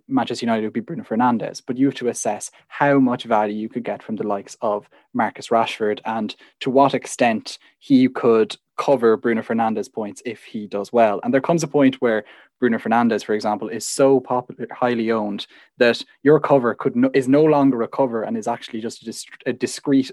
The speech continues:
tactical choice against the popular player. And it's up for you then to, you know, decide to beat him or join them on the Fernandes pick and continue perhaps with your discrete, not a cover pick anymore, Rashford. But it's effective ownership that allows you to really assess that, to understand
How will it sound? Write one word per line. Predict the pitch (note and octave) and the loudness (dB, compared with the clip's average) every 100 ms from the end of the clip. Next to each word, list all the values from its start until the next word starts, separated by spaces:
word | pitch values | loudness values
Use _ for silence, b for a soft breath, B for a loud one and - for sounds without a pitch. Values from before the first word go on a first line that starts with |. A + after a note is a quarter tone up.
| - | -6
tactical | - B2 - B2 | -2 -2 -2 -6
choice | G2+ B2+ A#2 G2+ - | -2 2 2 2 -4
against | A#2 B2 A2+ - - | -2 0 -2 -6 -12
the | - | -8
popular | A#2+ G#2+ A2 G#2 | -6 -6 -6 -4
player. | G#2 G#2+ C#3+ - b b b - | 0 0 0 -4 b b b -2
And | A#2 A#2 A2 - - | 2 2 -2 -6 -4
it's | B2+ | 0
up | C3 | 0
for | C3 | 2
you | A#2+ B2 | 2 2
then | A#2 A2 | 2 2
to, | A2 | 0
you | A2+ | -2
know, | G#2 | -4
decide | - A#2 A2 | -6 0 0
to | G#2 | 0
beat | G#2+ C3 | 0 0
him | A#2+ | 0
or | A2 | -2
join | A#2 A#2 A2+ | 0 0 0
them | G#2 C3 | -2 -2
on | A#2+ A2+ G#2+ | 0 0 -2
the | |
Fernandes | G#2 A2+ B2 A#2+ G#2 - | -4 0 2 2 0 -4
pick | G#2 - - | -8 -8 -6
and | B2 C3 | -4 -2
continue | A#2+ - C#3 A#2+ | -4 4 4 4
perhaps | G#2+ G#2 - A#2+ - - | 0 -6 -2 -2 -4 -10
with | A2+ - | -8 0
your | G#2+ G2+ - B B B | 2 0 -2 B B B
discrete, | A#2 - B2 A2+ - - - | -10 -2 0 0 -4 -12 -2
not | A#2+ B2 A#2+ | 2 4 2
a | |
cover | - B2 A2 | 0 0 0
pick | - G#2+ | -2 -2
anymore, | G#2 G#2 A2 G2+ G2 - | -2 -2 0 0 -2 -2
Rashford. | A2 G2+ - - - _ _ _ _ _ - | -4 -4 -8 -14 -16 _ _ _ _ _ 0
But | A#2 A2 | 0 0
it's | C3 | -2
effective | B2+ C#3 B2 | 0 0 4
ownership | C3+ C3 B2+ | 6 6 2
that | - | -2
allows | A2 A2+ G#2+ | 0 0 0
you | A2+ | -4
to | G#2+ | -6
really | B2+ A#2 A2+ | -2 0 0
assess | G#2+ - A2 | -2 -2 -4
that, | - A2 | -2 -4
to | - | -4
understand | A2+ G#2+ G#2 - G#2+ F#2+ | -4 -4 -2 -2 -2 -4